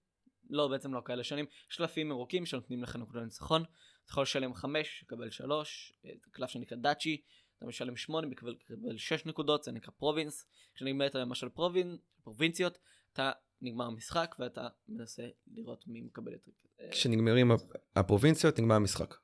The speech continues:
Speaker 2: ולמי שיש אחרי
Speaker 1: או
Speaker 2: בין-
Speaker 1: שלוש רמות שונות, אבל בדרך כלל זה הפרובינציות.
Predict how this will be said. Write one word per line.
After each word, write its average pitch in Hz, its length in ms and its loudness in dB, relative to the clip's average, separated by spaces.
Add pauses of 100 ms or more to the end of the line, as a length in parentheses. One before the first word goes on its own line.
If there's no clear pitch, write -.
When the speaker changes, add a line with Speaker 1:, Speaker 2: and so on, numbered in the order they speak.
(680)
Speaker 2:
ולמי 113 180 10
שיש 113 180 6
אחרי - 160 12
Speaker 1:
או 208 60 12
Speaker 2:
בין- 208 100 10
Speaker 1:
שלוש 208 280 8
רמות 170 320 4
שונות, 127 380 -4
אבל 139 220 0
בדרך 156 340 4
כלל 156 140 4
זה 131 80 -4
הפרובינציות. 117 520 -10